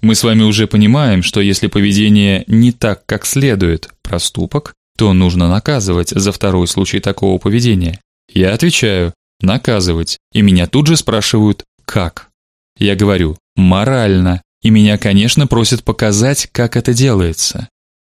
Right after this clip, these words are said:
Можно ли показать наказание на семинаре? Для того, чтобы было проведено именно наказание, а на выходе из процесса мы получили описанные в этой главе результаты, нужно следующее.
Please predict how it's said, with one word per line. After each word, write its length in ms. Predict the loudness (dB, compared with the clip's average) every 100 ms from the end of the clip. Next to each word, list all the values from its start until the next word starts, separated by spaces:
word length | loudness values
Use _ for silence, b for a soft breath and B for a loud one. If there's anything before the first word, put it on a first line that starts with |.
| _
Можно 380 | 2 4 4 4
ли 120 | 2
показать 540 | 0 -2 0 0 0 0
наказание 800 | 0 2 0 2 2 2 0 0
на 160 | 0
семинаре? 640 | 2 2 2 2 0 -4 _ _ _ _ -4
Для 200 | 0 0
того, 240 | 0 0 0
чтобы 220 | 0 2
было 240 | 2 2
проведено 520 | 2 0 2 4 2 2
именно 340 | 2 4 2
наказание, 840 | 0 -2 -4 -2 0 2 2 0 -6 _ _
а 100 | -2
на 140 | 0 2
выходе 380 | 0 0 0 0
из 100 | -2
процесса 500 | -4 -2 -2 0 2
мы 140 | 2
получили 520 | 0 0 0 0 0
описанные 680 | 0 -4 -2 -2 2 2 2
в 60 | 0
этой 200 | -2 -2
главе 280 | 0 0 0
результаты, 680 | 0 -2 -2 -4 -2 -6 -6 _ _
нужно 360 | 0 2 2 0
следующее. 680 | 0 -2 -2 -2 -6 -8